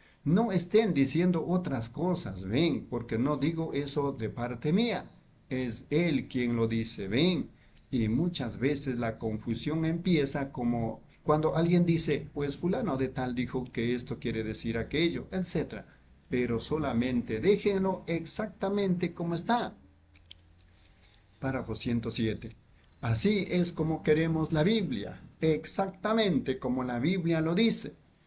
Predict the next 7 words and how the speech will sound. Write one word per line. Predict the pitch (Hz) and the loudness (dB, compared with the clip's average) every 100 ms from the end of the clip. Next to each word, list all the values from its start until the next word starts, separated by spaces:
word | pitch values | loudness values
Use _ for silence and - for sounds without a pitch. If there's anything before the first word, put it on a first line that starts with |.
| _ - | _ -2
Así | 147 123 - 151 214 | 0 0 2 4 4
lo | 208 202 196 | 4 0 2
queremos, | 202 180 131 92 - - _ - | 2 4 0 -4 -10 -16 _ -2
así | 143 127 - 208 233 | 0 2 2 4 6
de | 202 202 | 4 4
esa | 214 - 170 | 4 4 6
manera. | 175 196 233 180 104 - | 4 4 4 2 -2 -10